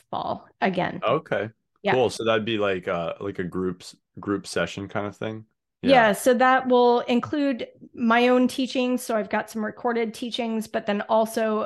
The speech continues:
Speaker 1: uh, we'll come together in live groups and kinda talk through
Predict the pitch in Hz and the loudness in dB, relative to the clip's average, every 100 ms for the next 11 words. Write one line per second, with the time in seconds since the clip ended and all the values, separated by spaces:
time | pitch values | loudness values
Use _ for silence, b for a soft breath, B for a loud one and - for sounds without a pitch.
0 | - 202 202 - 233 208 202 214 208 208 | -4 -6 -4 -6 -6 -4 -4 -6 -6 -6
1 | 196 202 196 196 202 190 - 202 202 - | -4 -4 -4 -4 -4 -6 -6 -6 -6 -8
2 | - 190 - 196 185 208 190 - - 214 | -6 -4 -2 -4 -2 -4 -4 -6 -2 2
3 | 214 208 | 2 2